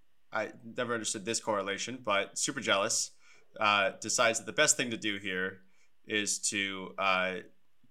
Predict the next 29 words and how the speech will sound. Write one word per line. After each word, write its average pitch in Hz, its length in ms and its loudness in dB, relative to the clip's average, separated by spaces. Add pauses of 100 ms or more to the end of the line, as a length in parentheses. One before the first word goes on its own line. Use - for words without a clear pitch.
give 127 460 0
Hades, 113 460 0
or 117 60 -2
give 123 240 -4 (120)
Hades, 87 260 -6
Hercules, 127 500 -2 (300)
a 101 380 6
cloak 131 380 0 (200)
of 98 600 -4 (220)
rage, 147 600 -2 (400)
essentially, 131 300 -2
and 117 60 -2
he 113 60 -2
puts 127 240 -4
it 117 60 0
on, 117 360 4
and 110 140 -4
he 113 80 -6
goes 104 160 -6
blind 117 240 2
with 107 140 -6
rage 104 240 0
and 98 80 -12
murders 104 280 -4
his - 120 -8
wife 95 180 -4
and 90 80 -12
children. 92 420 -10 (800)
Um, 95 420 2